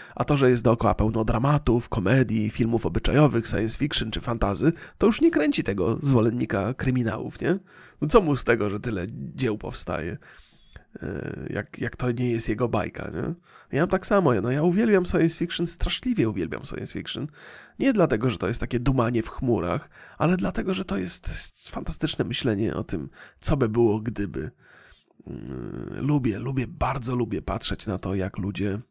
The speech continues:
twórcy tych wszystkich dzieł, oceniają przyszłość, y, co im się wydaje, że nastąpi. Y, to jest dla mnie fascynujące pod wieloma względami.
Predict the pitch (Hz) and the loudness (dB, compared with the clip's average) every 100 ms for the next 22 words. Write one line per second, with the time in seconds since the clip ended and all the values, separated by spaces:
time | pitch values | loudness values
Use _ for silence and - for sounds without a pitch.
0 | _ _ _ _ _ _ - - - 180 | _ _ _ _ _ _ -14 -6 -2 0
1 | - 87 - - - 113 104 107 110 - | -2 -6 -6 -6 -4 -4 2 2 2 -2
2 | - - - - - 131 123 107 123 117 | -14 -20 -20 -6 -2 2 2 2 -2 -4
3 | 120 - 113 - - _ - 73 65 - | -4 -6 -8 -12 -16 _ -12 -10 -10 -2
4 | 127 139 131 120 117 120 120 104 101 - | -2 0 0 0 0 0 -2 -6 -6 -4
5 | 110 113 71 82 _ - - - - _ | -6 -8 -12 -14 _ -20 -20 -20 -20 _
6 | - - - - 202 123 123 113 110 - | -14 -12 -6 -4 -2 0 0 0 -2 -4
7 | - 104 101 - - - 82 110 113 104 | -4 -2 -4 -4 -8 -6 -6 -2 -2 -2
8 | 87 82 87 87 98 65 57 | -4 -4 -6 -4 -6 -8 -12